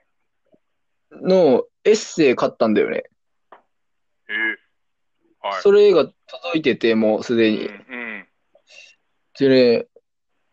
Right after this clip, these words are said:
Speaker 1: えーとね、帯に書いてあるのが、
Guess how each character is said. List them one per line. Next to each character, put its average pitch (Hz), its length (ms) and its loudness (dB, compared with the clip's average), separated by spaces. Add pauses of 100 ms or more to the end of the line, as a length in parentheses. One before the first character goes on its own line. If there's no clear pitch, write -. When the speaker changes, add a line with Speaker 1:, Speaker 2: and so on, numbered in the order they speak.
(640)
Speaker 1:
え 139 140 -6
ー 117 60 -12
と 113 120 -4
ね、 117 480 -4 (1400)
帯 180 320 0
に 190 160 0
書 135 120 0
い 135 100 0
て 135 100 2
あ 127 60 4
る 123 80 -2
の 113 160 -2
が、 - 420 0